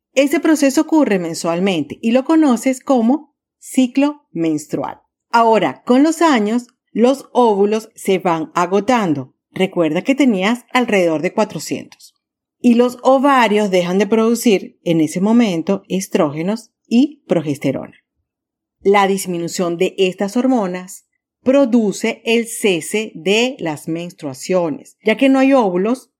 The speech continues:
y ya el útero no se prepara para un embarazo. La menopausia es tu última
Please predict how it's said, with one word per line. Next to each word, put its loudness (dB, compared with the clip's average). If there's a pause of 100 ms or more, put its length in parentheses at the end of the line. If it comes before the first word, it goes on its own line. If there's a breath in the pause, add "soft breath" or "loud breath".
(100)
y 2
ya 0
el 2
útero 0
no -8
se -8
prepara -4
para -8
un -6
embarazo. -10 (920)
La 2
menopausia 0
es -2 (300)
tu -4
última -2